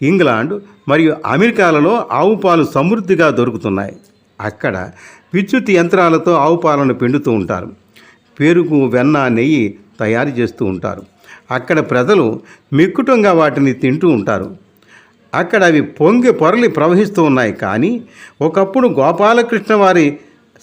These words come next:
సమయంలో ఈ దేశమున పొంగి ప్రవహించిన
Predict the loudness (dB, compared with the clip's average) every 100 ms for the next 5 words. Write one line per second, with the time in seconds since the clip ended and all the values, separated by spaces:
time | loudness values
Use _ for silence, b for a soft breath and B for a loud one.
0 | -2 0 2 2 2 0 -2 -6 _ _
1 | _ _ b b b _ 0 2 4 2
2 | 2 2 0 2 2 2 0 2 4 4
3 | 2 2 2 0